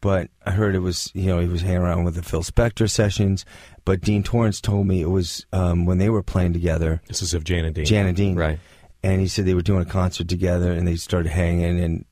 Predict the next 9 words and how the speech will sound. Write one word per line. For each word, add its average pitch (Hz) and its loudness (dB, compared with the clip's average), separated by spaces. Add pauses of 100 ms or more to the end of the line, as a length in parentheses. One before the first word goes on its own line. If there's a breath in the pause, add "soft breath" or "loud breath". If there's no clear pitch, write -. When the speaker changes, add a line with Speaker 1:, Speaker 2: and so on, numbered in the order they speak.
(120)
Speaker 1:
he 95 -8
said, 90 -4
you 98 -2
know, 87 0 (320)
that's 95 -2
when, 90 0 (160)
uh, 87 -2
Surf - -4
City, 87 -2